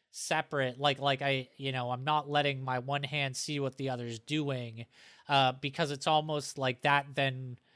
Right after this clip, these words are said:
challenges me and sort of forces me to come up with a combination of the two things,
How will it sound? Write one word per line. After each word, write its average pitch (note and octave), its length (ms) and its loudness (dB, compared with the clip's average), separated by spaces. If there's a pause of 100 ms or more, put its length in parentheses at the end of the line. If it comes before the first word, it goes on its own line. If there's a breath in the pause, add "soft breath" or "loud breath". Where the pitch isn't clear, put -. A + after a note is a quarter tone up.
(300)
challenges D3 800 0
me C#3 180 -4
and C3+ 100 -4
sort C3+ 200 -2
of B2 80 -4
forces C#3 580 -4
me C3+ 160 -6
to B2 100 -4
come C#3+ 320 -2
up D3 240 2
with C3 380 -4
a B2+ 100 -6
combination B2 800 -4
of A2+ 120 -12
the A#2 80 -10
two A#2+ 260 -8
things, A2+ 640 -12